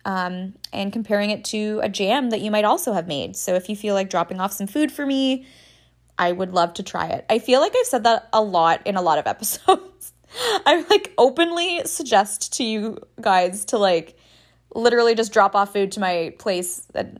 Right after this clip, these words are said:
and be like, "Hi, here's some food for you." And you know what? I have no shame in that because I would eat anything as long as it's not, like, some really fucking gross, disgusting shit. But, like, I would pretty much eat anything. There's not really anything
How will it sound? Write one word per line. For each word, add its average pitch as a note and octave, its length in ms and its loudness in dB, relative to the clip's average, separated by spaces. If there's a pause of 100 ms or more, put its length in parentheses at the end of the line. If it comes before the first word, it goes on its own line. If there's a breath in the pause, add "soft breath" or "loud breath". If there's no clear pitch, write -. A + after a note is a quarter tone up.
and F#3+ 160 -6
be F#3+ 80 -2
like, F3+ 200 2
"Hi, G#3 360 2
here's G3+ 180 -4
some G3+ 140 -6
food F3 180 -6
for - 120 -12
you." D3 260 -4 (140)
And G3+ 280 -2
you G#3+ 80 -6
know A#3 140 2
what? A#3 340 2
I G#3+ 100 0
have A3 100 0
no G#3+ 140 2
shame G3 280 -2
in A3+ 80 -2
that B3 220 2
because G3+ 260 -2
I F3+ 160 2
would F3+ 300 -6 (500)
eat F#3+ 220 -6
anything C#3+ 440 -6 (120)
as F#3+ 120 -4
long F3+ 160 -2
as F#3+ 120 -4
it's - 100 -14
not, F#3 140 -4
like, D#3+ 280 -4 (1120 soft breath)
some E3+ 300 -10
really D3+ 340 -8
fucking - 320 -10
gross, - 320 -4
disgusting F#3 440 -2
shit. A3+ 300 0
But, F#3 120 0
like, E3+ 200 4
I G3 400 2
would D#4 300 -6
pretty D4 260 -4
much C4+ 240 0
eat B3 120 -2
anything. G3+ 360 -2
There's E3+ 200 -6
not A3+ 120 -2
really A#3+ 200 0
anything G3 640 -2